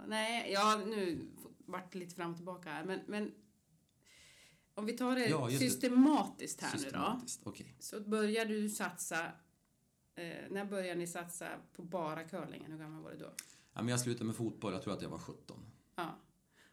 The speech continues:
Speaker 1: Och sen sa du att när ni var nitton så vann ni junior-V M.
Speaker 2: Ja.
Speaker 1: Var det så?
Speaker 2: Kom tvåa när jag var arton.
Speaker 1: Ja.
Speaker 2: Vi vann åttionio i Kanada, i Markham.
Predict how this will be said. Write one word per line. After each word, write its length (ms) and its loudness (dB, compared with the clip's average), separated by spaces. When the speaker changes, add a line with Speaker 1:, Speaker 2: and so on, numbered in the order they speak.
Speaker 1:
Och 120 -2
sen 320 0
sa 260 -2
du 220 -2
att 100 -6
när 100 -2
ni 60 -4
var 120 -6
nitton 680 -2
så 140 -6
vann 320 -6
ni 260 -10
junior-V 480 -8
M. 80 -4
Speaker 2:
Ja. 80 -6
Speaker 1:
Var 80 -4
det 60 -6
så? 140 -10
Speaker 2:
Kom 180 0
tvåa 560 0
när 120 -6
jag 60 -2
var 180 -2
arton. 360 -10
Speaker 1:
Ja. 340 0
Speaker 2:
Vi 100 -2
vann 580 -2
åttionio 640 -4
i 60 -12
Kanada, 480 -8
i 60 -8
Markham. 420 -8